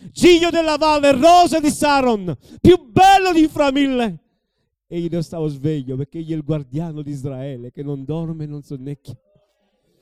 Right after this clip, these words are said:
Amen. E, e com-, ha combattuto lì, fin quando poi ci furono grumoli di sangue, talmente era il combattimento. E poi alla fine disse: "Non mi-, la mia volontà, non la mia volontà,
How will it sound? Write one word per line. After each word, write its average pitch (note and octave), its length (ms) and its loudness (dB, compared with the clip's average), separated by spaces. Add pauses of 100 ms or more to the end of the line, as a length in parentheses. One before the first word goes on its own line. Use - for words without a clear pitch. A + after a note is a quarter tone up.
(220)
Amen. F3+ 540 -12 (500)
E, C#4+ 340 -4
e D#4 140 -6
com-, F4 300 -4
ha D#4+ 120 -14
combattuto E4 600 -10
lì, C4 420 -14 (920)
fin A3 180 -14
quando A#3+ 280 -6
poi A3+ 100 -2
ci A3+ 120 -6
furono G#3 260 -2
grumoli B3 400 -2
di G3 120 -12
sangue, G3 440 -10
talmente F3+ 460 -10
era E3+ 80 -10
il E3 80 -16
combattimento. D#3 880 -14 (420)
E C#3+ 140 -14
poi D#3+ 140 -10
alla D#3 120 -8
fine D#3 200 -12
disse: D3+ 220 -10
"Non D3 540 -8 (120)
mi-, C#3+ 280 -16
la C#3+ 120 -14
mia D3+ 240 -14
volontà, B2 680 -16 (880)
non G3 320 -6
la F#3 80 -10
mia F3+ 180 -14
volontà, C#3 600 -16